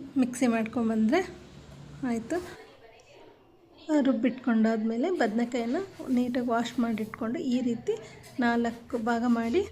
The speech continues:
ನಾವು ಅದನ್ನು ಹೆಚ್ಚಿಟ್ಕೋಬೇಕಾಗುತ್ತೆ. ಈ ರೀತಿ ಫೋರ್ ಭಾಗ ಮಾಡಿದರೆ ಅದನ್ನು ಫಿಲಪ್ ಮಾಡಲಿಕ್ಕೆ ಏನು ಮಸಾಲ ರುಬ್ಬಿಟ್ಕೊಂಡಿದ್ದೀವಲ್ವ, ಆ ಮಸಾಲಾನ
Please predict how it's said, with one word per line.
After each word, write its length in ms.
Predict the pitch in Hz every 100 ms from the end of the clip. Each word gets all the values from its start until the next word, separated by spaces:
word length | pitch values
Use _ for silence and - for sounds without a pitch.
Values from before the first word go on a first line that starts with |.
| -
ನಾವು 200 | 220 247
ಅದನ್ನು 320 | 330 220 233 381 - - - -
ಹೆಚ್ಚಿಟ್ಕೋಬೇಕಾಗುತ್ತೆ. 1000 | 247 240 - - 226 214 220 214 208 -
ಈ 120 | 269 262
ರೀತಿ 200 | 269 262
ಫೋರ್ 260 | 254 247 254
ಭಾಗ 240 | 233 226 233
ಮಾಡಿದರೆ 440 | 233 220 220 311
ಅದನ್ನು 380 | - 233 233 269
ಫಿಲಪ್ 300 | - 233 240
ಮಾಡಲಿಕ್ಕೆ 400 | 233 220 214 208
ಏನು 180 | 277 233
ಮಸಾಲ 300 | 226 220 226 226
ರುಬ್ಬಿಟ್ಕೊಂಡಿದ್ದೀವಲ್ವ, 880 | 220 214 220 226 214 208 214 233 339 - - -
ಆ 100 | 247 262
ಮಸಾಲಾನ 580 | 269 240 240 220 220 277